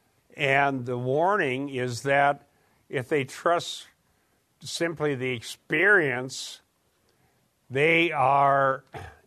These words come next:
in danger of failing to obtain the eschatological prize. What does that mean? Well, just before this, Paul in First Corinthians nine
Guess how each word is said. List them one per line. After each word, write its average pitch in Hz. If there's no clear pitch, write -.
in 135
danger 135
of 120
failing 165
to 143
obtain 139
the 120
eschatological 120
prize. 101
What 127
does 113
that 104
mean? 110
Well, 110
just 147
before 147
this, 104
Paul 127
in 107
First 113
Corinthians 104
nine 117